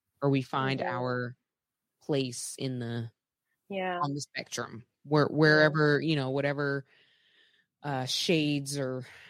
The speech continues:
Speaker 1: nearby or
Speaker 2: Yeah.
Speaker 1: whatever, I think we find ourselves, and that's why it's not necessary to necessarily, like, label yourself, because you'll find it and it'll be
Speaker 2: Yeah.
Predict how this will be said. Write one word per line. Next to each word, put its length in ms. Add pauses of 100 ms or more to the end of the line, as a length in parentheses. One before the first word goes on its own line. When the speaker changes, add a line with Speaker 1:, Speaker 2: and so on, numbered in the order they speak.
(120)
Speaker 1:
nearby 640
or 120
Speaker 2:
Yeah. 20
Speaker 1:
whatever, 320
I 40
think 180
we 100
find 280
ourselves, 480
and 160
that's 160
why 160
it's 120
not 140
necessary 580
to 100
necessarily, 600
like, 220 (200)
label 400
yourself, 480
because 320
you'll 140
find 320
it 240
and 160
it'll 220
be 440
Speaker 2:
Yeah. 180